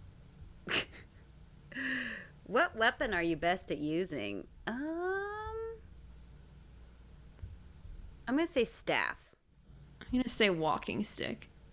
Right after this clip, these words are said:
Speaker 1: They're the same thing, honestly. <laughs>
Speaker 2: Yeah. But also
Speaker 1: Half
Speaker 2: wa-
Speaker 1: daft.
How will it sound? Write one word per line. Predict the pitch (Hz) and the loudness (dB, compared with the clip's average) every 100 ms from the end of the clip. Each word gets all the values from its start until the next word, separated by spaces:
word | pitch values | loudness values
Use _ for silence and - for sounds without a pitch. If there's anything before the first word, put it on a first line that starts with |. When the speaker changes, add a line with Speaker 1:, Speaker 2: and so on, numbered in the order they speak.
| - - - - - - - | -16 -16 -18 -18 -18 -14 -4
Speaker 1:
They're | 208 | -2
the | 202 | -2
same | 190 196 185 | -2 -2 -2
thing, | 165 156 151 | -2 -6 -4
honestly. | 143 151 139 - 143 175 | -4 -6 -8 -8 -10 -6
<laughs> | 175 190 226 233 | -4 -4 -4 0
Speaker 2:
Yeah. | 214 175 190 160 185 180 - - - - - - - - - - - - - - - - - - - - | 2 6 8 8 6 0 -12 -20 -20 -20 -20 -12 -10 -10 -10 -12 -12 -14 -14 -12 -12 -12 -12 -12 -10 6
But | 202 | 10
also | 196 220 196 | 10 10 8
Speaker 1:
Half | 156 160 | 6 4
Speaker 2:
wa- | 175 151 | 6 6
Speaker 1:
daft. | 143 - | 4 2